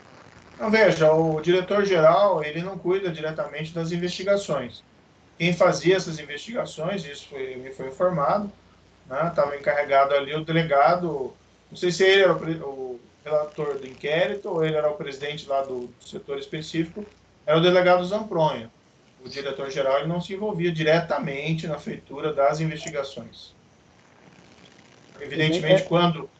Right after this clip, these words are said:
Speaker 1: o meu telefone foi atacado, eu comuniquei ao diretor-geral da Polícia Federal, que, ah, realizou a movimentação necessária.
Speaker 2: É, senhor Sérgio, é, recentemente, é,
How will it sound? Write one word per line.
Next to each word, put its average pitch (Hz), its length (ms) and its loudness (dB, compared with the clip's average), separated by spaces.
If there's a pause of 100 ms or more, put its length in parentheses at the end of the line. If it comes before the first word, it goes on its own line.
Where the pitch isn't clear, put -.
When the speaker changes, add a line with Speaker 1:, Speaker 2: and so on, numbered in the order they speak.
(220)
Speaker 1:
o 147 60 -10
meu 175 220 6
telefone 160 560 0
foi 151 400 -6 (180)
atacado, 160 800 0 (360)
eu 135 80 -14
comuniquei 160 500 -8
ao 151 80 -12
diretor-geral 165 920 0
da 165 80 -2
Polícia 170 320 -8
Federal, 202 540 0 (440)
que, 180 360 0 (340)
ah, 170 440 2
realizou 160 400 0
a 160 40 4
movimentação 175 640 -4
necessária. 165 640 -8 (1900)
Speaker 2:
É, 156 140 -2
senhor 190 180 -4
Sérgio, 151 420 6 (240)
é, 160 340 4
recentemente, 208 600 2
é, 143 460 4